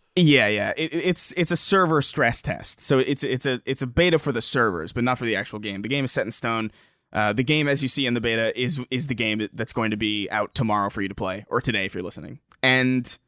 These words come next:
it just looks like a mess. And a friend, one of my roommates was like, "Hey, I got in, I, I pre-ordered it and I got, I, I got a beta thing." And he was trying to download it, but he needed, like,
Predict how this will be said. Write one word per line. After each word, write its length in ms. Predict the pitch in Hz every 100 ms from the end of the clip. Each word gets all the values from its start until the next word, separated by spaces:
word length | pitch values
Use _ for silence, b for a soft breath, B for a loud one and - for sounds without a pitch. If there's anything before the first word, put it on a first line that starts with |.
| _ _ _ _
it 80 | 143
just 200 | 165 180
looks 220 | 175 190
like 100 | 220
a 60 | 185
mess. 380 | 123 120 170 -
And 160 | 143
a 20 |
friend, 320 | 127 - 156 180
one 180 | 147
of 60 | 175
my 80 | 185
roommates 400 | 135 160 147 110
was 140 | 117
like, 100 | 117
"Hey, 160 | 175 208
I 80 | 170
got 200 | 175 175
in, 140 | 175
I, 260 | - 147 123
I 40 |
pre-ordered 380 | 139 170 185 190
it 40 |
and 120 | 123 120
I 60 |
got, 160 | 127 123
I, 320 | 117 123 117
I 40 | 117
got 120 | 143
a 40 | 131
beta 320 | 135 165 139
thing." 380 | - 113 110 - _ _ _ _
And 220 | - 139 135
he 140 | 160
was 180 | 156 -
trying 560 | - 160 160 185 185 180
to 440 | 175 147 135 120
download 520 | 123 139 202 208 135 120
it, 200 | 110 -
but 120 | 127
he 160 | 139
needed, 420 | 131 131 156 170 151
like, 460 | 143 131 - -